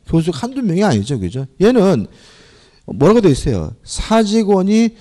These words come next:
수리되지 않을 것이라고 믿고잖아요. 그럼 얘는 가직할 마음이 없는 겁니다. 그래서 이거는 뭐예요?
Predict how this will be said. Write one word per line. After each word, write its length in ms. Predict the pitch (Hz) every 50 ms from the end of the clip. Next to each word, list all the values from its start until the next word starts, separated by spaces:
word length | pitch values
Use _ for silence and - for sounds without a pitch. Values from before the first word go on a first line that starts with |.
| - _
수리되지 1000 | - - - - - - 254 247 262 254 240 202 226 214 202 196 175 180 202 190
않을 420 | 151 127 127 139 156 170 175 165
것이라고 560 | - - 151 151 151 139 - 156 160 160 156
믿고잖아요. 680 | 135 131 139 156 - - 175 143 123 107 95 82 69 - - _ _ _ _ - -
그럼 140 | 233 220
얘는 340 | 208 208 220 170 139 139 127 - - _ _ _ _ _ _ _ - - -
가직할 600 | - - - 214 214 233 269 - - 262 262 254
마음이 320 | 226 220 175 160 165 190 202
없는 420 | 180 104 95 104 123 151 156 160
겁니다. 460 | 135 107 90 85 82 82 82 78 78 92
그래서 160 | 131 156 202
이거는 260 | 202 208 208 220 190
뭐예요? 240 | 123 120 135 180